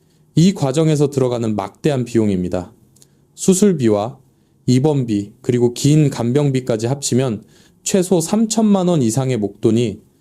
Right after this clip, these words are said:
순식간에 사라집니다. 자식들이 힘들게 모은 결혼자금이나 전세자금을 부모님의 병원비로 써야 할 때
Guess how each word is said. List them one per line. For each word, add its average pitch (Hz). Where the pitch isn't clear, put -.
순식간에 208
사라집니다. 107
자식들이 147
힘들게 190
모은 131
결혼자금이나 117
전세자금을 110
부모님의 110
병원비로 110
써야 113
할 101
때 101